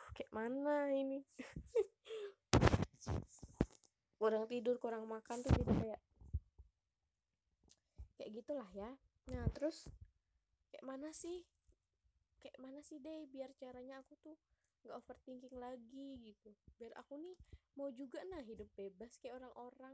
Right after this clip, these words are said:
mau nah kayak orang-orang tuh ndak, ndak, ndak mikirin apa-apa. Eh, aku juga ndak tahu sih sebenarnya jawabannya apa. Cuman, eh, cuman coba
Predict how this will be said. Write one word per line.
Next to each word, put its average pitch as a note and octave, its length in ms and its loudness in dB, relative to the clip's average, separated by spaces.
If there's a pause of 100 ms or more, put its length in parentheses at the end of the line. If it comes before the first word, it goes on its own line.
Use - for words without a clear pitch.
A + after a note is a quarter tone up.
mau D4 240 -12
nah B3+ 160 -10
kayak G3 240 -8
orang-orang G#3+ 400 -16
tuh - 160 -18
ndak, - 120 -12 (520)
ndak, C4 240 -8 (320)
ndak B3+ 160 -10
mikirin B3+ 400 -10
apa-apa. - 640 -14 (240)
Eh, - 60 -20 (100)
aku - 160 -14
juga B3 240 -6
ndak - 160 -12
tahu C#4+ 320 -6
sih - 80 -10
sebenarnya C4+ 480 -4
jawabannya C#4 480 -8
apa. C4 320 -12 (560)
Cuman, G3 400 -6 (1400)
eh, G#3 480 -8 (1800)
cuman C4+ 320 -8 (160)
coba A#3 320 -2